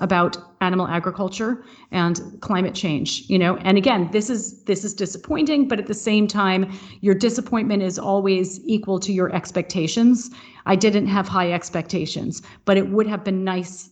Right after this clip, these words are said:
to have seen more conversation about animal agriculture in conversations about, um, addressing climate change.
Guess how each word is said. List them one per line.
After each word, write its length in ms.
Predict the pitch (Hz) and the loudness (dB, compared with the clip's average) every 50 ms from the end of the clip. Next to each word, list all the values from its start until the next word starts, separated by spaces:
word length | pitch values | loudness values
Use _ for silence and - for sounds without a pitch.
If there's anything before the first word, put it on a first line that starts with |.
| _ _ | _ _
to 120 | - 202 | -10 -8
have 200 | 175 180 175 165 | -8 -8 -10 -10
seen 560 | - - - 202 190 180 175 165 160 165 165 - - | -10 -12 -8 -4 -2 0 0 0 -2 -4 -6 -4 0
more 340 | 196 196 196 196 208 208 | 2 4 4 6 4 2
conversation 840 | 202 202 208 185 165 165 170 165 - 160 147 151 160 - 170 160 151 151 | 0 0 -2 -2 0 0 -2 -2 -4 -4 -4 -4 -6 -4 -4 -4 -4 -4
about 420 | - 170 156 165 160 156 156 - | -4 -2 -2 0 0 0 0 0
animal 300 | 170 165 160 156 156 156 | -2 -4 -4 -2 -4 -4
agriculture 800 | - 156 156 156 156 160 156 160 156 151 151 - 160 151 151 147 - - - - _ - | -4 -2 -4 -2 -4 -6 -6 -6 -6 -6 -6 -6 -4 -2 -2 -4 -6 -12 -20 -18 _ 2
in 140 | 196 196 | 4 4
conversations 680 | 190 196 196 180 170 165 - 175 156 151 - 165 160 151 | 4 4 2 2 2 2 0 0 -2 0 -2 -2 -2 -2
about, 400 | 165 156 160 156 156 147 - - - - | 0 2 2 2 2 2 0 -4 -8 -2
um, 220 | 175 170 156 156 | 0 0 2 0
addressing 460 | 160 - 165 - 170 160 - 165 156 143 | -2 -4 -6 -6 -6 -6 -4 -4 -6 -6
climate 360 | - - 160 156 165 156 - | -4 -6 -6 -4 -6 -6 -8
change. 460 | - - - - 131 - 123 - - | -10 -10 -8 -8 -8 -8 -8 -10 -10